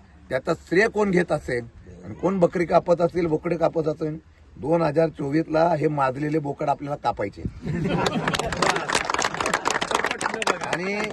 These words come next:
महाराष्ट्रातली जनता जी कापणार आहे. काय गरिबांसाठी काय करत नाही, काय नाही, फक्त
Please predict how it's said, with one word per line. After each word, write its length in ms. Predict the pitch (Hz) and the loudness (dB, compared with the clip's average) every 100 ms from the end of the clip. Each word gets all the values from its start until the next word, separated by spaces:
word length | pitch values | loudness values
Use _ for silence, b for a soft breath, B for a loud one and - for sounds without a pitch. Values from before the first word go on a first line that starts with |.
| 170 139 - - - - | -8 -10 -12 -12 -14 -12
महाराष्ट्रातली 840 | 110 143 160 180 180 190 185 190 | -6 -2 2 2 0 -4 -4 -8
जनता 400 | 165 170 165 202 | -2 -2 -2 -4
जी 100 | 196 | -4
कापणार 420 | 185 151 151 135 | 0 -2 -2 -6
आहे. 120 | 107 95 - _ _ | -8 -12 -20 _ _
काय 260 | 123 135 185 | -4 0 2
गरिबांसाठी 600 | 180 180 180 180 180 170 | 2 0 0 -2 -4 0
काय 160 | 180 | 0
करत 300 | 175 175 175 | 2 0 0
नाही, 160 | 165 175 | 0 2
काय 180 | 170 170 | 4 4
नाही, 720 | 170 - - - - - 156 | 2 -4 -6 -8 -12 -14 -8
फक्त 200 | 143 - | -8 0